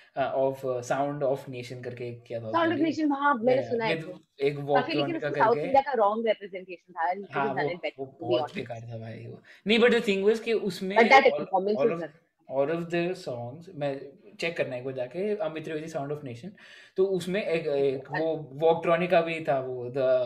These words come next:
Speaker 1: a cappella band,
Speaker 2: हाँ,
Speaker 1: वो
Speaker 2: हाँ, हाँ, हाँ, हाँ,
Speaker 1: हाँ।
Speaker 2: very nice। भाई,
Speaker 1: हाँ।
Speaker 2: they had a video with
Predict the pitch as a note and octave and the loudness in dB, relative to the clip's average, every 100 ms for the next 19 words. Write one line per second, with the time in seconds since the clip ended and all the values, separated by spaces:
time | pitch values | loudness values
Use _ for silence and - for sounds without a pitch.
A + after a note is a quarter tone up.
0 | A#2 A#2+ B2+ C#3 C3+ C3 B2 A#2 A3 A3 | -2 -6 -6 -4 -2 -4 -4 6 8 8
1 | A3 A3+ A3+ G3+ G3 F3+ F#3+ G#3+ G#3+ F#3 | 8 6 6 6 4 2 4 6 6 2
2 | F3 - G3 G3 E3 - _ _ A3+ C4 | 2 2 2 2 -6 -8 _ _ 0 2
3 | - C#3+ B2 A#2 A3+ C4 C#4 C#4 D4 B3+ | 4 2 0 -2 6 8 10 8 4 0
4 | C4+ C#4 | 0 0